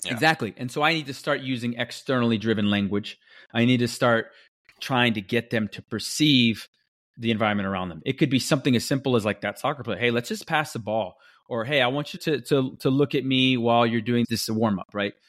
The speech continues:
Speaker 2: So that
Speaker 1: Mm-hmm.
Speaker 2: would be the first place that I would start. In that communication with the physical therapist, I will also have an idea of what stage we are, right, in their rehab. So let's just say they're working on, they're starting to incorporate lateral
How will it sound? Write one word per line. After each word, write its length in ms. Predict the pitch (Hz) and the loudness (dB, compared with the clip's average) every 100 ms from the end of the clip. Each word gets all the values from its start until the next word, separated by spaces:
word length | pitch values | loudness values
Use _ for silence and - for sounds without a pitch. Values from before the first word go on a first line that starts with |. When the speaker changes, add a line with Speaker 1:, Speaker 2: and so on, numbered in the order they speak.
| _ _ | _ _
Speaker 2:
So 80 | - | -2
that 60 | 160 | 2
Speaker 1:
Mm-hmm. 60 | 160 | 2
Speaker 2:
would 100 | 147 | 2
be 80 | |
the 80 | 123 | -2
first 280 | - 127 - | -2 -8 -6
place 240 | - 110 - | -6 -6 -2
that 100 | 98 | -2
I 60 | |
would 160 | 95 90 | -4 -8
start. 380 | - 107 92 - _ _ _ _ _ - | -4 0 -2 -4 _ _ _ _ _ -4
In 140 | 160 | 2
that 200 | 180 160 | 2 0
communication 520 | - 160 143 143 - | -2 -4 -2 -4 -4
with 60 | 131 | -8
the 60 | 123 | -6
physical 300 | 123 113 110 | -6 -4 -2
therapist, 360 | 107 101 104 | -2 -2 -4
I 100 | 107 | -2
will 80 | 110 | -2
also 380 | 123 127 135 131 | 2 2 2 -2
have 240 | 120 113 | 0 0
an 80 | 107 | 0
idea 640 | 98 90 _ 170 147 120 104 107 | -6 -8 _ 0 4 4 4 0
of 160 | - 101 | -4 -6
what 240 | 104 107 | -2 -4
stage 400 | - - 113 107 101 | -4 0 2 2 0
we 120 | 101 | 0
are, 340 | 92 92 95 - _ 107 | 2 0 -2 -10 _ -4
right, 80 | |
in 80 | 98 | 0
their 120 | 98 | 0
rehab. 380 | 101 127 101 87 | 2 2 2 -2
So 280 | - 104 101 _ _ _ _ | -4 -8 -8 _ _ _ _
let's 260 | 160 160 - | 0 0 -2
just 200 | 135 - | -4 2
say 180 | 123 110 | 2 4
they're 160 | 104 | 2
working 440 | 98 104 - 104 95 | 0 -4 -2 -4 -2
on, 460 | 101 98 95 92 90 - _ _ | -2 0 0 -2 -6 -10 _ _
they're 120 | 117 | -6
starting 340 | - - 117 110 | -6 2 4 4
to 60 | |
incorporate 580 | 98 - 104 101 95 92 _ _ _ _ _ _ _ | 0 -2 -6 -2 -4 -4 _ _ _ _ _ _ _
lateral 760 | 110 110 113 107 104 101 95 | -10 0 0 0 -4 -4 -6